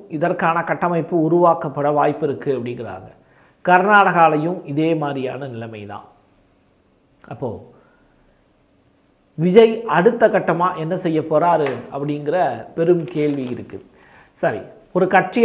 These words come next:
ஆரம்பிக்கணும்னா fund அப்படிங்கிறது கண்டிப்பா வேணும். அந்த fund எங்கிருந்து கிடைக்கும்? தொழிலதிபர்கள்ட்ட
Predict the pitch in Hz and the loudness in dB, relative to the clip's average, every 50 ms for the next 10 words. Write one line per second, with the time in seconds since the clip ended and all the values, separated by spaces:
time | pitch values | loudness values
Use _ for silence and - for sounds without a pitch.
0 | 220 196 185 180 170 170 170 156 175 160 160 160 170 175 180 170 156 131 123 127 | 8 8 8 6 4 2 -2 -2 -2 -2 -2 -2 -2 0 0 0 0 0 -4 -8
1 | 131 139 - - - 185 190 202 214 214 208 190 165 - - 160 151 156 160 147 | -12 -14 -6 0 2 2 2 4 6 6 6 6 6 2 2 -2 0 0 0 0
2 | 151 156 156 160 156 151 156 151 147 - 156 139 127 120 113 110 - - - - | 0 -2 -2 -6 -6 -4 -4 -4 -2 0 0 0 0 -2 -8 -10 -12 -16 -20 -20
3 | _ _ _ _ _ _ _ _ _ - _ - 175 202 208 214 196 180 170 160 | _ _ _ _ _ _ _ _ _ -20 _ -6 -2 4 6 8 8 8 6 4
4 | 156 - - 190 208 226 220 220 202 190 190 208 220 208 220 190 190 180 190 175 | 0 0 0 0 0 2 2 2 2 2 2 0 2 4 4 4 2 2 0 0
5 | 160 156 - 170 156 156 156 160 - 165 - - 185 180 196 214 214 196 175 160 | -2 -2 -2 -4 -8 -8 -8 -12 -16 -18 -8 0 2 4 4 4 4 4 2 2
6 | 156 147 160 139 123 135 123 120 123 | 2 0 0 -2 -2 -6 -6 -6 -6